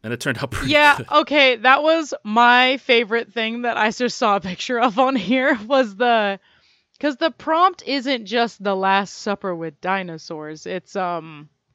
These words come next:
Speaker 2: ah, the way that they worded it is good. I'm trying to
Speaker 1: No,
Speaker 2: find the photo
Speaker 1: so,
Speaker 2: again.
Speaker 1: um, correction. The prompt was The Last Supper, but with dinosaurs, and then the machine generated that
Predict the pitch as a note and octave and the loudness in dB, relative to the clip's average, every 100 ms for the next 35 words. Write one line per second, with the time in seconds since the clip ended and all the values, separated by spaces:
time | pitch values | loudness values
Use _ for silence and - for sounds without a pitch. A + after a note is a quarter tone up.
0 | _ _ _ _ _ _ _ _ _ _ | _ _ _ _ _ _ _ _ _ _
1 | - G3 E3 D3 E3 G#3 G3+ A#3+ C4 C4 | -14 -14 -12 -16 -14 -10 -4 -2 -2 -4
2 | A#3 F3+ F3+ F3 E3 C#3+ - _ - E3+ | -6 -6 -8 -8 -10 -12 -14 _ -16 -16
3 | - - G2+ - - E3+ - E3+ D#3 F3 | -16 -14 -12 -12 -16 -20 -16 -14 -4 -2
4 | B2 - - - E3+ D3 A2+ F#2+ G2+ E3+ | -2 -2 -8 -2 2 2 2 -6 -16 -20
5 | _ - C#3+ B2+ G#2+ G#2 _ _ _ - | _ 0 2 2 -2 -8 _ _ _ -12
6 | - D3+ E3 - A#2 G2+ - _ _ B2+ | -2 0 0 -4 -6 -6 -14 _ _ -6
7 | B2+ - F3+ E3+ - C3 D#3 B2+ A2+ A#2+ | -6 -2 0 0 -4 0 2 2 -2 -6
8 | A#2+ B2 A#2+ A#2+ C3 - D#3+ C3 A#2+ G#2+ | -6 -4 0 0 0 0 -2 -2 -2 -6
9 | - A#2+ G#2+ A2 - B2 B2 A2 A2+ G2+ | -6 -8 -6 -8 -4 -2 -2 -4 -8 -8
10 | G2+ G2+ - A#2 A#2+ B2+ B2 A#2+ - - | -10 -12 -10 -6 -4 -2 -2 -4 -4 0
11 | F#3 E3 A2+ A2 - G2+ - A#2 B2 C3 | 2 2 0 -4 -10 -14 -8 -2 0 0
12 | A#2 G#2+ G2+ F#2+ A2 G2+ G2 G2+ | -2 -4 -6 -8 -8 -8 -10 -12